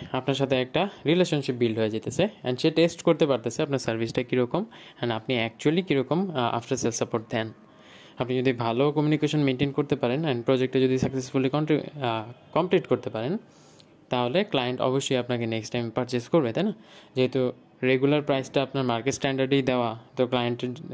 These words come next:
যেহেতু আরেকজন হায়ার করলে ওই প্রাইসেই হায়ার করতে হবে, সেক্ষেত্রে আপনাকে তো হায়ার করবেই obviously। And মানুষের ক্ষেত্রে একটা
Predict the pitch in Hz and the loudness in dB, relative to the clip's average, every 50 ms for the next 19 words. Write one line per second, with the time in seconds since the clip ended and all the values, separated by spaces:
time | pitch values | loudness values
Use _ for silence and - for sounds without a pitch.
0 | 127 127 131 127 123 127 127 123 120 120 120 127 127 120 120 113 110 117 120 120 | -4 0 2 2 2 2 2 0 0 0 0 -2 -2 -2 -2 -2 -2 -2 0 0
1 | - 139 135 143 135 135 127 - 139 135 127 131 156 160 160 147 143 139 131 143 | 0 2 2 4 4 4 2 2 0 0 0 0 0 0 2 2 0 0 0 0
2 | 135 - 139 127 123 117 123 127 - - - - - - - - 156 151 151 143 | 0 2 0 0 0 0 -2 -6 -8 -14 -20 -20 -20 -14 -4 0 0 0 2 2
3 | 151 135 123 - 131 123 131 127 - 120 110 113 113 107 - - 143 131 120 117 | 0 0 0 0 -2 -2 -2 -2 -2 -2 -2 -2 -4 -2 0 2 2 2 2 2
4 | 107 107 107 110 107 104 - - - - - - - - - - - - - 123 | 0 -2 -2 -4 -6 -6 -6 -10 -12 -14 -14 -18 -20 -20 -20 -20 -12 -6 -4 -2
5 | 120 117 117 117 117 120 131 143 151 147 170 165 147 165 156 - 160 147 143 - | -2 -2 -2 -2 0 2 2 2 2 2 2 2 2 2 0 2 2 2 2 2
6 | 156 147 147 143 | 2 2 2 0